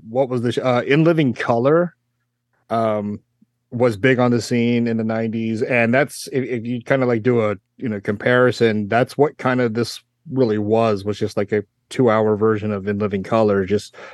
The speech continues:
uh, really, really just trying to find spoofs where it could, while just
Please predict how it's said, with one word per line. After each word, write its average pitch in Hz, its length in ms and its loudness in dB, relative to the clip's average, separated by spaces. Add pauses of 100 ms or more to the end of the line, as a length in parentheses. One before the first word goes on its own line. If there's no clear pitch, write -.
(420)
uh, 98 240 -2
really, 120 640 0 (920)
really 180 260 2
just 156 180 -2
trying 143 140 2
to 117 100 0
find 117 280 -4
spoofs - 480 -4
where 107 280 0
it - 80 -16 (100)
could, 120 580 -4 (100)
while 113 260 0
just 110 220 -4